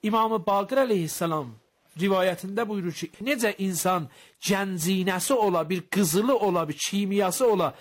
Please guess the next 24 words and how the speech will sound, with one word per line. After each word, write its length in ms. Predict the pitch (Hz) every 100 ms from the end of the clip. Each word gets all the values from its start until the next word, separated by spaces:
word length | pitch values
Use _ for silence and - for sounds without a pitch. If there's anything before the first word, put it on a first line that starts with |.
| - -
onu 260 | 208 254 269
bir 80 |
qapsandığa 760 | - 233 202 - 196 190 220 269
qoyar, 300 | 185 180 156
onu 200 | - 208
qıfıllar 580 | 240 208 - 196 190 233
və 100 | 190
ondan 320 | 180 170 170
muvazibət 580 | 165 165 156 139 151 147
olar, 320 | 151 160 214 233 - - -
insan 580 | 262 262 202 262 285 254
da 80 | 233 160
şayistədir 1000 | 165 - - 202 214 208 220 - 269 254
ki, 160 | 220 233 -
dilinə 360 | 214 190 185 170
quflu 300 | 160 - 120
vursun. 320 | 110 - 104 _ _ _ _ -
Yəni, 160 | 208 190
hər 240 | 175 247
yerdə 380 | 208 190 160 196
danışmasın, 640 | 160 151 - 123 107 101 - _ -
hər 220 | 208 247
sözü 320 | 247 202 190 190
deməsin. 480 | 196 143 117 110